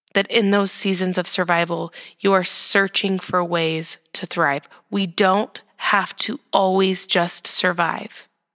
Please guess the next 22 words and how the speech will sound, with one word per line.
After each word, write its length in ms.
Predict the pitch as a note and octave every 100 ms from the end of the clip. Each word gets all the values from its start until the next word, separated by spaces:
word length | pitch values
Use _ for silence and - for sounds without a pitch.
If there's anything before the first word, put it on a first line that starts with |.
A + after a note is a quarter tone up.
| _ _ _ _ _ _ _ _ _ _ _ _ _ _ _ _ _
We 120 | G#3+
can 220 | G3+ - F#3+
choose 440 | - - G#3 G3+
something 480 | - F#3+ F3+ F#3 F3
different, 440 | F3 - F3 F3+ _
and 180 | - F#3
we 100 | F3+
can 220 | F3 F3+
choose 420 | F3 - F3 F3
something 520 | E3+ - E3+ E3 F3 E3
better. 540 | - - - - F#3+ _ _ _ _ _ _ _ _ _ _ _ _ _ _ _ _ _
Now, 440 | G#3 F#3+ E3+ F3 E3+ _ _ _ _ _ _ _ _ _ _ _ _ _ _ _ - - - - - _ _ _ _ _ _ _ _ _ _
no 220 | G#3 G#3+ G#3+
matter 640 | G#3 G3 G3+ F3 - F3 - _ _ _ _ _ _ _
what 380 | F#3+ F#3 G#3+ -
part 240 | - G#3
of 40 | F#3
the 120 | F#3+
season 400 | - F#3 F3 F3
you 160 | F3 F3+
are 100 | F2+
in 440 | - E3 E3 E3